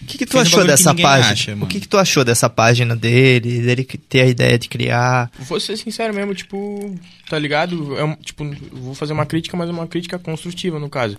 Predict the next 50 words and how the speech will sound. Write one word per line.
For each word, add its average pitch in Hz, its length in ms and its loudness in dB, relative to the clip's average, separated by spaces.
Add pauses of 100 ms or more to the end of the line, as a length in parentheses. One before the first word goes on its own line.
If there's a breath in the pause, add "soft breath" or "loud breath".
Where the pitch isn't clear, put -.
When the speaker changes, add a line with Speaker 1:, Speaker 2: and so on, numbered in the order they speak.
(140)
Speaker 1:
Com 127 80 -4
certeza. 127 560 -2
Speaker 3:
A, 143 320 2
o 151 80 -2
fato 147 380 0
dele 160 180 4
criar 143 240 4
uma 156 180 4
página 143 440 4
com 147 180 -2
meme 127 300 -2
de 127 100 -6
Mega 123 240 -6
Funk, 131 380 -8
mano, 123 160 2
isso 104 100 4
daí 107 80 2
é 123 40 2
um 139 40 0
bagulho 156 540 0
re-, 143 80 -10
revolucionário, 160 600 0
tá - 80 -4
ligado? 113 180 0
Não 120 120 0
tinha 160 240 0
antes. - 320 -4 (100)
Então, 127 220 -4
é, 131 60 -2
tipo, 127 420 -4
só, 226 320 0 (140)
só - 240 -6
por 208 320 -4
esse 202 180 0
fato 151 380 -2
o 165 260 -2
bicho 160 240 -2
é 160 240 0
foda, 135 320 0
tá 117 140 -4
ligado? 117 320 0
Speaker 2:
Sim. - 340 -8
Speaker 3:
E 131 60 2
ele 139 100 4
conseguir 151 400 0
manter 151 320 -2
essa 151 220 -2
página 147 340 0
com 151 160 -4
constância. 147 600 -2